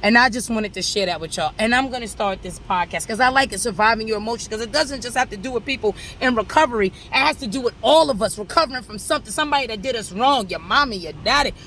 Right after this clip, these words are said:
whatever happened. Surviving the streets. He stole a package. He took the package. He was looking for that flight at L A X and he never came. Cheese and rice.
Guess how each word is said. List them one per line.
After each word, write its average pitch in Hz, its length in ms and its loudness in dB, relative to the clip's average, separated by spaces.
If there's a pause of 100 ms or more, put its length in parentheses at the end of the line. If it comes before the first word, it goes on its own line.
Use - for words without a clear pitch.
(100)
whatever 285 300 4
happened. 294 340 2
Surviving 262 540 4
the 214 100 -6
streets. 294 440 0
He 240 140 -6
stole 320 460 4
a 220 60 0
package. 311 480 0
He 220 120 -4
took 370 360 2
the 226 100 0
package. 185 520 -2
He - 320 0
was 285 200 0
looking 311 200 2
for - 140 0
that 262 160 4
flight 294 240 4
at 269 120 4
L 277 160 4
A 294 120 6
X 320 260 4
and 240 120 4
he 254 80 0
never 277 260 4
came. 277 340 2
Cheese 277 300 -2
and 294 140 4
rice. 320 260 6